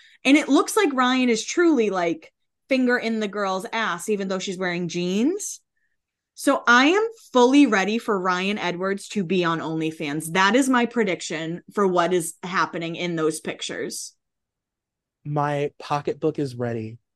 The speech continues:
Speaker 2: <laughs> I will not lie to you. If that happens, I will be subscribing. Unfortunately, I will be contributing to his toxic behavior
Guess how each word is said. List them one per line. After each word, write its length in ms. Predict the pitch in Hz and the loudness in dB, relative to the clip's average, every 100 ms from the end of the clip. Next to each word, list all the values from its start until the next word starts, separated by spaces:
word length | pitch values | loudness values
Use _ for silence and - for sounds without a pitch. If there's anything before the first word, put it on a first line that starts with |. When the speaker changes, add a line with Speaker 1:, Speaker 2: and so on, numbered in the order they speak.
| _ | _
Speaker 2:
<laughs> 3750 | - - _ _ _ - - 523 _ _ - - - _ _ _ _ _ _ _ _ _ _ _ _ _ _ _ _ _ _ _ _ _ _ _ - | -12 -12 _ _ _ -12 -4 -4 _ _ -20 -20 -20 _ _ _ _ _ _ _ _ _ _ _ _ _ _ _ _ _ _ _ _ _ _ _ -6
I 200 | 165 175 170 151 | 2 2 2 0
will 120 | 156 | 0
not 320 | 147 143 165 | 2 2 2
lie 240 | 147 143 143 | 2 0 0
to 60 | |
you. 380 | 156 165 165 170 - | -2 -2 -2 -4 -2
If 280 | 151 147 | -4 -2
that 260 | 147 147 139 | -2 -2 -2
happens, 760 | 131 135 147 147 151 156 - - _ _ _ _ _ _ _ _ | -6 -6 -6 -8 -8 -12 -18 -20 _ _ _ _ _ _ _ _
I 460 | 156 156 156 151 147 _ _ _ _ - | 0 0 0 -2 -6 _ _ _ _ -16
will 880 | 127 127 127 135 139 120 104 110 - _ _ _ _ | -14 -12 -6 0 2 2 -2 -12 -20 _ _ _ _
be 120 | 127 | -8
subscribing. 600 | 123 127 - 120 113 113 113 | -6 -6 -6 -8 -8 -8 -8
Unfortunately, 760 | 127 123 165 165 170 170 156 | -10 -8 -6 -6 -4 -6 -6
I 180 | 135 139 | -4 -4
will 520 | 131 123 120 131 127 | -4 -6 -2 -2 -2
be 160 | 117 120 | -2 -6
contributing 580 | 120 120 135 120 117 117 | -6 -6 -4 -4 -6 -6
to 100 | - | -6
his 260 | 131 123 117 | -4 -4 -6
toxic 500 | - 123 - 131 123 | -6 -6 -4 -8 -8
behavior 640 | 127 127 123 117 117 | -6 -4 -4 -4 -6